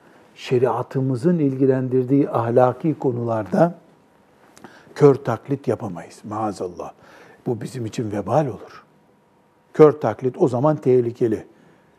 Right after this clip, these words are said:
Peki taklidi önleyecek nedir? Allah Kur'an'da ne buyurduysa onu taklit edeceğiz.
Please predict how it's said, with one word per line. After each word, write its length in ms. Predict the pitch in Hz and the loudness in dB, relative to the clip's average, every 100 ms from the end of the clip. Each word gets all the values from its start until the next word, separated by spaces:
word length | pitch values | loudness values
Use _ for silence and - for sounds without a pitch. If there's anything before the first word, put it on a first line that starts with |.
| _ _ - - 226 | _ _ -20 -18 -4
Peki 300 | 151 156 180 | 4 4 4
taklidi 480 | - 156 156 185 220 | 2 2 2 0 4
önleyecek 540 | 190 170 156 135 143 139 | 4 4 0 0 0 0
nedir? 260 | 131 190 - - _ _ - | -2 -2 -4 -20 _ _ 0
Allah 420 | 131 120 123 123 - - | 2 4 4 2 -2 -6
Kur'an'da 460 | 143 135 120 123 135 | 0 2 2 4 2
ne 180 | 131 107 | 2 -6
buyurduysa 680 | 95 90 - - - - - _ _ _ _ _ _ - | -10 -12 -18 -20 -20 -20 -20 _ _ _ _ _ _ 0
onu 200 | 143 143 | 2 2
taklit 340 | 110 - - | -2 -6 -18
edeceğiz. 440 | - _ _ - | -20 _ _ -20